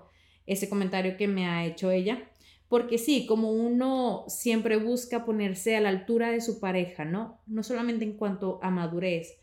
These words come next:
sino en otros o en diferentes aspectos. Pero para concluir lo que es este tema, eh, al final del día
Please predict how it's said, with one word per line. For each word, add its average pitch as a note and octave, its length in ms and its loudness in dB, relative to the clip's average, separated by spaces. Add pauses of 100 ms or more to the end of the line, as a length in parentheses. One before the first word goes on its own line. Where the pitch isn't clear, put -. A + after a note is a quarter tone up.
(300)
sino G#3 760 0 (600)
en A3 240 4
otros A#3+ 600 2
o G3 100 2
en G3 200 0
diferentes G3 840 -2
aspectos. F3 960 -4 (440)
Pero B3+ 380 8
para C4+ 280 2
concluir C#4 540 4
lo F#4 200 6
que A#3 300 4
es B3 240 -2 (260)
este B3 360 4
tema, A3 680 0 (460)
eh, F#3+ 800 0
al A3+ 140 4
final A#3 320 0
del A#3+ 180 2
día A#3 520 0